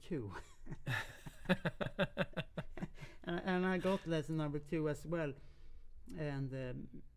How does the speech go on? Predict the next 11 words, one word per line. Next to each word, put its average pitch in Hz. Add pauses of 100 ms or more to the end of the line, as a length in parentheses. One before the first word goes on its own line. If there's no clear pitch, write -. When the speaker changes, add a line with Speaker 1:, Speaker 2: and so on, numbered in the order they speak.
(360)
Speaker 1:
you 170
know, 180
I, 208
I 220
was 208
very, 185
um, 156 (720)
hmm, 131 (280)
what 160
you, 160 (960)
what 147